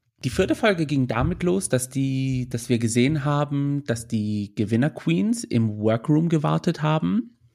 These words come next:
haben sich auch so ein bisschen unterhalten und waren ganz gespannt darauf, auf die Verlierer-Queens zu treffen,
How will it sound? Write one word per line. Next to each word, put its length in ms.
haben 200
sich 180
auch 160
so 100
ein 140
bisschen 300
unterhalten 800
und 300
waren 180
ganz 280
gespannt 380
darauf, 380
auf 180
die 320
Verlierer-Queens 1000
zu 200
treffen, 560